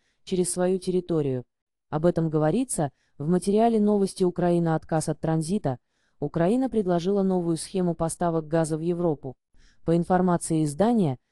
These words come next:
такие поставки будут возможны, лишь если Азербайджан или Словакия договорятся с Р Ф о недопустимости обстрелов объектов газотранспортной системы. На сегодняшний день консультации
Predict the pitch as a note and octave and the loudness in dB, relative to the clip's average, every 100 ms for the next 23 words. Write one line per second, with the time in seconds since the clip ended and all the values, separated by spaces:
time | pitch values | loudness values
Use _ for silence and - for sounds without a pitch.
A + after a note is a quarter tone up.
0 | _ - E3+ B3 A#3 G#3+ - A3+ - G3+ | _ -6 -2 -2 0 -2 0 -2 -2 -2
1 | G3+ G3+ F#3 F3+ E3+ G#3 B3 F3+ C#3 - | 0 0 2 0 2 0 0 0 -2 -6
2 | _ _ E3 F#3+ A3+ A#3 A3 A3 A3 G#3 | _ _ -2 0 -2 0 0 0 0 2
3 | A3 G3+ B3 A3+ G#3 G3 G#3 G#3 G#3 G#3 | 0 2 0 2 2 0 0 2 2 0
4 | F#3+ F#3 F#3+ F#3+ F#3+ - E3+ - E3+ F#3 | 0 0 2 2 0 -2 -4 0 2 0
5 | - _ _ - D#3+ F#3+ F#3+ G3 - A3 | -2 _ _ -4 0 2 0 -2 -4 0
6 | G#3 - F3+ - - G3+ G3 F3+ E3 F3+ | 0 0 -2 -2 -2 0 2 0 0 0
7 | F3+ - D#3 D#3+ E3 E3 E3 D#3 D#3 D#3+ | 0 -2 -4 0 0 0 -2 -2 -6 -6
8 | D#3 E3 - D3+ C3 A#2+ - _ - - | -6 -6 -8 -4 -2 -4 -8 _ -20 -20
9 | _ D#3+ - A3 C4+ B3 - A3+ G#3 A3+ | _ -4 -2 0 2 0 0 0 2 0
10 | G3+ F#3+ - F3+ A#3 C4+ - D3 A#2+ | 2 -2 -2 -4 -2 -2 -2 -4 -4